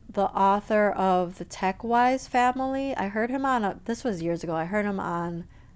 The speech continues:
some radio show, Andy Crouch. Uh, this is what he says. He says, "When you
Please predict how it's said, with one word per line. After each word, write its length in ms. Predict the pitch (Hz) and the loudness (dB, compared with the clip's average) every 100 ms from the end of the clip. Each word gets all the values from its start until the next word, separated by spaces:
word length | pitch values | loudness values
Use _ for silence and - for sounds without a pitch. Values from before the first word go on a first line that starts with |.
| - | -16
some 280 | - 196 180 | -4 -2 0
radio 320 | 185 196 214 | 0 0 -2
show, 420 | - 233 226 240 - - - | 0 2 2 -2 -10 -20 -10
Andy 360 | 196 196 196 202 | -4 -2 -2 -4
Crouch. 680 | - 196 175 208 254 - - - - - - - - - | -4 0 2 2 -2 -10 -16 -20 -20 -20 -20 -20 -20 -10
Uh, 120 | - | -6
this 160 | 208 208 | -4 -4
is 100 | 208 | -2
what 140 | 202 | -2
he 80 | 190 | -2
says. 300 | - 180 170 | -2 -2 -2
He 60 | 180 | -4
says, 300 | 190 180 185 | -2 -2 -2
"When 140 | |
you 100 | 185 | -4